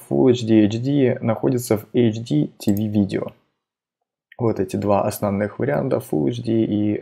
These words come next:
H D. Но мы сейчас выберем какой-нибудь вариант попроще, например, вот это для того, чтобы побыстрее просчитать получившийся результат. Далее пролистываем вниз,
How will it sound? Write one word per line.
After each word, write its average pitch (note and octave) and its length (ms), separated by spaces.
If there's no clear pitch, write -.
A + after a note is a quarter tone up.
H - 160
D. - 220
Но C3 300
мы B2 300
сейчас A2 400
выберем G#2+ 400
какой-нибудь G#2 600
вариант G#2+ 320
попроще, E3 500
например, A#2 380
вот A2+ 200
это A2 160
для G#2 140
того, A#2 180
чтобы - 320
побыстрее A2+ 480
просчитать G#2 560
получившийся G#2 640
результат. A2+ 580
Далее F#2+ 260
пролистываем G#2+ 600
вниз, D#3 360